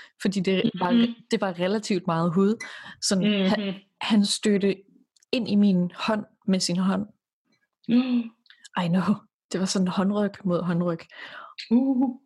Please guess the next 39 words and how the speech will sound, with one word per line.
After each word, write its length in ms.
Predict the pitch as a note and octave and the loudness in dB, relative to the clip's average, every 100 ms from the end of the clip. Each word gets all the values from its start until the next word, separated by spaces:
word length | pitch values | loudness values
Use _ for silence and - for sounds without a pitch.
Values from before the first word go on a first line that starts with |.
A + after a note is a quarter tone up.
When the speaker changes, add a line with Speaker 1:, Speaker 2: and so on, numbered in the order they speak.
| _ | _
Speaker 1:
Og 120 | - | -4
et 100 | F3+ - _ - | -4 -6 _ -2
gys 320 | B3 G3+ - | 2 2 0
igennem, 320 | F3+ D#3+ D#3+ - _ | -2 -2 -4 -8 _
gik 140 | - F3+ | 0 2
igennem 320 | F3 F3 E3+ | 2 0 0
kroppen 280 | - F3+ F3 | -2 -2 -2
på 100 | F3+ | -2
mig, 180 | E3+ | -2
og 60 | - | 0
jeg 100 | F3+ | 0
sådan 180 | G3 F3 | 0 0
kiggede 300 | - A#3+ A#3 | 0 0 2
på 160 | - F#3 | 2 0
ham 180 | E3+ - | -2 -4
og 80 | |
var 60 | F3 | -2
sådan, 260 | F3 F3 E3 _ - | 0 -2 -4 _ -8
"Shit, 320 | - G#3 - - | -4 -4 -4 -2
we 180 | F#3+ F#3+ | 2 2
shared 400 | - G3 F3+ F3+ | 0 2 2 2
a 60 | F3 | 0
moment." 520 | E3+ E3 F3+ F3 - _ _ _ _ _ _ _ _ _ _ _ _ - _ _ - | 2 2 2 0 -4 _ _ _ _ _ _ _ _ _ _ _ _ -20 _ _ -8
Altså, 200 | F#3+ E3 | -4 -4
Speaker 2:
Ej, 80 | |
hvor 100 | D#3+ | -4
vildt. 340 | D#3 D3 - - _ _ _ _ - | -4 -4 -8 -16 _ _ _ _ -4
Speaker 1:
jeg 120 | G#3+ | -2
havde 220 | G3 G#3+ | 2 2
et, 120 | A3+ - _ | 0 -2 _
jeg 120 | G#3+ G#3 | -2 2
havde 160 | B3 | 2
et 80 | C4 | 2
mere 540 | G3+ G#3 G3+ G#3+ A#3 | 4 4 4 2 0
afslappet 400 | E3+ F#3 G3 E3+ | -2 -2 -4 -4
forhold 260 | E3+ F3 F3 | -2 -2 -2
til 140 | E3+ | -2
min 120 | E3+ F3 | 0 2
mødom. 380 | F3 - - | 2 -2 -10